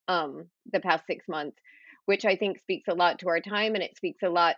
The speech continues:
to, you know, what we're all communally going through. And I think that idea of, of taking time for yourself is going to, it, it's not going to go away. Um, I think if anything, that idea of self-care and well-being and creating a beautiful environment is something that we're all going to take away from this.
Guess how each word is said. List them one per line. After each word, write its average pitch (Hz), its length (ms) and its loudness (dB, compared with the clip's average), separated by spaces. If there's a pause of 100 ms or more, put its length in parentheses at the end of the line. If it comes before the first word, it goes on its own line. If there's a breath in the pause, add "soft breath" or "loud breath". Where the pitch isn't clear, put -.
to, 165 360 0
you 170 120 -8
know, 170 100 -2
what 160 240 0
we're 170 180 0
all 170 120 4 (120)
communally 170 440 -6
going 180 280 -2
through. 202 220 0
And 175 100 -2
I 180 80 -2
think 185 200 -6
that 185 140 2
idea 180 380 0
of, 160 60 -6 (120)
of 175 80 -2 (120)
taking 180 260 -10 (100)
time 175 180 -8
for 180 60 -10
yourself 170 540 -4
is 160 220 -10 (140)
going 170 280 -8
to, 185 80 -4
it, 165 180 -2 (100)
it's 190 440 -4
not 208 180 2 (160)
going 165 200 -4
to 165 60 -10
go 151 220 0
away. 151 380 -2 (240)
Um, 160 400 -2 (720)
I 214 40 -4
think 196 160 -2
if 190 100 -2
anything, 180 440 -2
that 170 180 0
idea 180 260 -2
of 156 100 -8
self-care 165 540 -4
and 156 180 -8
well-being 160 600 -4 (400 soft breath)
and 170 140 -6
creating 175 360 0
a 160 60 -2
beautiful 165 340 -4
environment 165 500 -2
is 165 80 -8
something 160 360 -8
that 151 120 -4
we're 151 160 -4
all 156 160 0
going 156 180 -10
to - 80 -10
take 165 200 -8
away 160 220 -2
from 151 160 -12
this. 156 180 -12